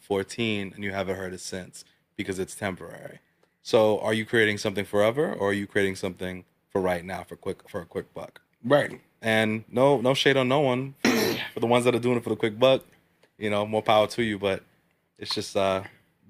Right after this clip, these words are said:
Speaker 1: don't, you know, don't bring me into it and don't try to dilute what I'm doing.
Speaker 2: Oh, yeah, no, hell no, no. But they, but I can't, even if somebody was to try to take your style, I can't see the momentum going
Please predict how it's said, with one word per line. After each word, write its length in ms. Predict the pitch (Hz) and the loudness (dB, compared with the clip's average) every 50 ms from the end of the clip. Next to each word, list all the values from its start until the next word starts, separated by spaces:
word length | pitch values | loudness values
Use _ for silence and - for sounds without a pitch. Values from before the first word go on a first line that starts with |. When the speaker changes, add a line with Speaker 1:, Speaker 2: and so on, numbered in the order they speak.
| - | 2
Speaker 1:
don't, 300 | - 123 120 123 123 - - | 4 4 6 4 2 0 -4
you 100 | - 117 | -4 -2
know, 80 | 110 104 | -2 0
don't 180 | 92 113 110 104 | 0 0 0 2
bring 160 | 101 107 104 104 | 2 0 0 0
me 100 | 104 101 | -2 -2
into 220 | 98 95 - 101 101 | -4 -6 -4 -2 -2
it 80 | 98 | -2
and 80 | 90 92 | -2 -2
don't 100 | 98 98 | -4 -4
try 120 | - 104 | -2 -2
to 60 | 98 87 | -2 0
dilute 320 | 95 95 92 92 95 87 | 0 -2 -2 -2 -4 -6
what 100 | - 92 | -6 -8
I'm 160 | 90 90 90 | -10 -10 -10
doing. 180 | 87 90 87 90 - | -10 -12 -6 0 4
Speaker 2:
Oh, 80 | 170 202 | 6 8
yeah, 180 | 196 180 160 143 | 8 8 6 6
no, 160 | 117 95 98 | 4 0 -2
hell 220 | 113 143 151 135 | -2 0 0 0
no, 160 | 113 101 107 | 2 0 0
no. 220 | 120 123 113 101 92 | 0 0 0 -2 -2
But 160 | 90 131 143 | -2 4 8
they, 220 | 165 214 208 185 - | 10 10 10 10 8
but 240 | 156 143 170 170 175 | 6 2 4 8 8
I 100 | 190 208 | 8 8
can't, 420 | - - - 233 233 220 196 - - - - - - _ _ - | 8 6 6 8 8 8 6 6 2 -8 -20 -20 -20 _ _ 10
even 200 | 262 294 294 277 | 10 12 12 12
if 100 | 262 - | 10 10
somebody 320 | - 262 233 233 220 202 | 10 10 12 12 12 12
was 140 | 190 202 180 | 12 10 10
to 100 | 180 170 | 8 8
try 320 | - 185 175 170 151 - 165 | 10 12 12 12 12 8 4
to 200 | 131 127 143 131 | 0 0 0 4
take 280 | - - 156 151 - | 6 8 8 8 8
your 140 | 143 131 117 | 6 6 6
style, 480 | - - - 123 113 110 95 80 64 - _ _ _ _ _ _ _ _ _ _ _ _ - | 4 4 4 4 4 4 2 0 -4 -8 _ _ _ _ _ _ _ _ _ _ _ _ 2
I 100 | 127 139 | 2 2
can't 540 | - - - 190 185 185 185 170 156 131 - _ _ _ _ | 4 8 8 10 10 12 10 10 8 6 4 _ _ _ _
see 760 | - - - - - 170 185 180 170 160 156 151 139 120 - _ _ _ _ _ _ _ _ - | -12 -8 -6 0 2 4 4 6 6 4 4 4 2 0 -2 _ _ _ _ _ _ _ _ 6
the 60 | 143 | 8
momentum 560 | 147 151 147 147 147 156 156 151 147 135 127 | 10 10 8 10 10 10 10 10 8 6 6
going 640 | 117 135 139 139 135 131 127 120 117 113 113 110 104 | 8 8 8 8 8 8 6 6 6 6 4 2 0